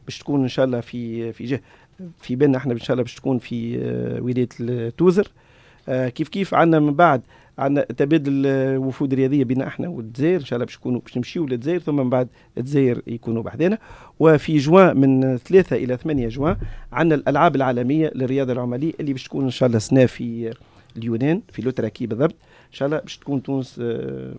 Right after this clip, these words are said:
معناها موجودة فيها. ناهيك وأنه احنا نهار خمسطاش أكتوبر إن شاء الله، آه، أنا وسي منير باش نكونوا متواجدين في، في اليونان من أجل التحضير لل-، للألعاب العالمية بصفتنا احنا أعضاء لل-، في الكونفدرالية.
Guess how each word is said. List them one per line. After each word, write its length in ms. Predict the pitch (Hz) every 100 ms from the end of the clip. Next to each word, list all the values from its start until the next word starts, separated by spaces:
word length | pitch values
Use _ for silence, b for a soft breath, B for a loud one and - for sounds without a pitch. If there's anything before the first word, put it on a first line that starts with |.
| -
معناها 220 | 113 113
موجودة 360 | 110 107 110 95
فيها. 260 | 127 156 b b b b
ناهيك 280 | 120 151 147
وأنه 220 | 139 143
احنا 180 | 143 117
نهار 160 | 131
خمسطاش 600 | 127 120 - 135 131 -
أكتوبر 340 | 110 - 135 127
إن 40 |
شاء 140 | 123 139
الله، 120 | 139 b b b b 123
آه، 100 | 117
أنا 200 | 143 127
وسي 220 | 127 -
منير 260 | 123 127 156
باش 120 | 127
نكونوا 180 | 143 135
متواجدين 480 | 123 127 117 143 135
في، 480 | - 117 120 120
في 100 | 117
اليونان 380 | 113 110 120 160 - b b -
من 120 | 120
أجل 180 | 151 131
التحضير 460 | 107 - - 143 127
لل-، 640 | 117 120 113 117 117 113
للألعاب 500 | 123 123 120 113 107
العالمية 600 | 107 104 95 107 107 139 107
بصفتنا 380 | 131 - - 127
احنا 260 | 123 113
أعضاء 300 | 107 110 123
لل-، 320 | - 113 123 -
في 80 |
الكونفدرالية. 640 | 123 - 104 101 98 131